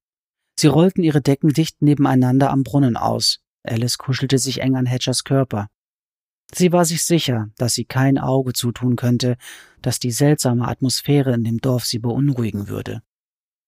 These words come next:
Doch ein voller Bauch und saubere Kleidung taten das ihrige,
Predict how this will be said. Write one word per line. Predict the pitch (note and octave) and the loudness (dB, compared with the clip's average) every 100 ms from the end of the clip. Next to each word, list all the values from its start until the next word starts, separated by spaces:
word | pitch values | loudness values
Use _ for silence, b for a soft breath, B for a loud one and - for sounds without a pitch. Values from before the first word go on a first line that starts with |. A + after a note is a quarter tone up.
| _ _ _ _ B2 | _ _ _ _ 0
Doch | D#3 - | 0 2
ein | D3 D3+ | 0 0
voller | - E3+ E3+ | 0 2 2
Bauch | D#3+ F#3 F3+ A2+ A#2+ | 2 2 2 -2 -2
und | B2 | -2
saubere | C3 C3+ D#3 D3 C#3 | 0 0 2 0 -2
Kleidung | - D3 D#3 C3 C3 C#3 - | 0 2 2 2 -2 -4 -4
taten | B2 B2 C3 B2 | -2 -2 -2 -2
das | A#2+ | -2
ihrige, | - D3 C3 B2 A#2 | -2 -2 -2 -2 -4